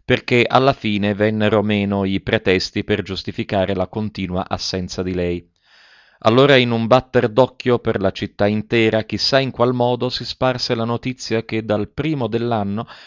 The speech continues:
la signorina Grandet era tenuta dal padre chiusa in camera a pane e acqua e senza fuoco,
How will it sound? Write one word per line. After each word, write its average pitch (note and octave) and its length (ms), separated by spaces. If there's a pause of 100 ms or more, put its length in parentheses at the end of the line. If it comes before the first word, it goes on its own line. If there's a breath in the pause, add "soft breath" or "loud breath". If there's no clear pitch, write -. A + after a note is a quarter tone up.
(120)
la A#2 100
signorina C#3+ 540
Grandet C3+ 400
era D3+ 160
tenuta D#3+ 380
dal D3 200
padre D3 340
chiusa C#3+ 380
in C#3 140
camera C3 460
a B2 40
pane B2 360
e A#2 40
acqua A#2 380
e A2+ 60
senza C#3+ 440
fuoco, G2 500